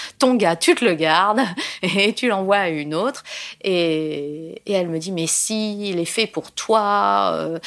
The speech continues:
alors, je sais pas pourquoi elle a toujours été persuadée qu'on était fait pour être ensemble.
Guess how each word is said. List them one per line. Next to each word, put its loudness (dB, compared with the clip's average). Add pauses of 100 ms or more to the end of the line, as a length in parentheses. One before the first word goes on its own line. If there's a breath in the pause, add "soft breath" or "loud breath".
(380 loud breath)
alors, 6
je 0
sais 2
pas 4
pourquoi -2
elle 2
a 2
toujours -6
été -6
persuadée -4
qu'on -8
était -6
fait -2
pour -4
être -2
ensemble. 4